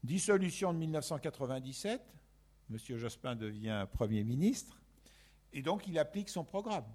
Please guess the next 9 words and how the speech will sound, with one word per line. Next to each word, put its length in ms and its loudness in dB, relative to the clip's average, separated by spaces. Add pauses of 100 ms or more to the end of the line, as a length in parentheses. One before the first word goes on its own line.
(560)
Et 80 -6
donc 240 -2
le 100 0
premier 640 2
janvier 460 -6
mille 180 -2
neuf 140 0
cent 160 -6
quatre-vingt-dix-huit, 1040 -6